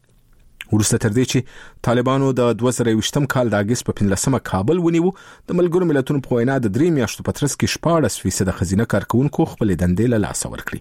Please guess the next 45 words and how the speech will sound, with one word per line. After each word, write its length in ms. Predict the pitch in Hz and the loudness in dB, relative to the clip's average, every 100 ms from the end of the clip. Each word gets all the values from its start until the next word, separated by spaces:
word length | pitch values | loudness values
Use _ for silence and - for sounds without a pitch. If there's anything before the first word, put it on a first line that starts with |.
| - - _ _ - - | -14 -20 _ _ -6 -2
دا 80 | 82 | 0
شمیرې 380 | - 87 95 - | 2 2 2 0
پسې 180 | - - 90 | -2 0 2
زیاتې 260 | 139 139 135 | 2 0 0
شوې 160 | 143 143 - - - - | 0 -2 -6 -20 -10 -2
او 60 | 95 | 2
یوازې 320 | 101 110 101 95 - | 4 4 2 -2 -2
ښځینه 300 | 92 95 104 - | 0 0 0 -2
کارکوونکي 600 | 82 - 101 101 - 147 | -2 0 2 2 0 0
نه 20 | 117 | 0
وي، 80 | 80 | 0
ګڼ 100 | 107 92 | 0 0
نارینه 300 | 82 85 87 | -2 -2 -2
هم 80 | 110 - _ _ - | -2 -4 _ _ -2
بې 100 | 101 87 | 0 2
روزګاره 500 | 104 - 67 - - | 0 0 -6 -6 -10
شول. 240 | - - - _ _ - - - - - | -10 -14 -20 _ _ -20 -20 -20 -14 0
د 80 | 160 | 2
یو 120 | 180 175 | 2 2
شمېر 220 | - 160 151 | 0 -2 0
نړیوالو، 400 | 139 131 135 131 | 2 2 2 4
آه، 640 | 127 123 123 - 101 98 98 | 4 2 0 -2 -2 0 0
راپورټونو 360 | 98 - 101 113 - | -2 -2 -2 -2 0
پر 80 | 92 | -2
بنسټ 320 | 98 - 131 - - - - - | -2 0 -2 -2 -12 -20 -20 -4
د 100 | 147 151 | -2 0
دوه 140 | 160 156 | 0 2
زره 140 | 151 139 | 2 2
دوه 160 | 117 107 | 2 2
ویشتم 260 | - 147 135 | 2 -2 0
کال 160 | 127 120 | 0 0
تر 80 | 98 | 0
اخره 240 | 92 139 123 | 0 -2 0
په 100 | 101 | -2
افغانستان 420 | - 92 - 117 | 0 0 2 0
کې 160 | 113 95 | 0 -2
اټکل 220 | 85 139 135 | -2 -2 0
شوی 160 | 135 | 2
و 120 | 127 127 | 2 2
چې 140 | - 101 | 0 -2
بیکاري 320 | 85 - 104 123 | -2 0 0 2
به 120 | 123 - | 0 2
پنځه 340 | 101 104 143 | 2 2 2
ویشت 180 | 208 - - | 0 -2 -4
فیصده 340 | 160 - 107 | -4 -2 0